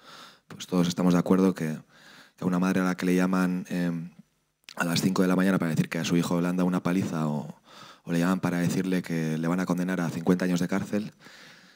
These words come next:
pues podemos equiparar el dolor o no,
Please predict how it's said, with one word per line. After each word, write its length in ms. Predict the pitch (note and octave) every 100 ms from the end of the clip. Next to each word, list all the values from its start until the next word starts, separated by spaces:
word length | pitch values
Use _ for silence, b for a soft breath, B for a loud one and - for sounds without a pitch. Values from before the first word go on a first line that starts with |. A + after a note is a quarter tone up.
| B B _
pues 460 | - - - - - - - - b b b -
podemos 280 | F2 F2
equiparar 360 | D2+ - F2+ F#2+
el 100 | F#2
dolor 300 | F#2 G#2+ A2
o 80 | F#2
no, 260 | G#2 A2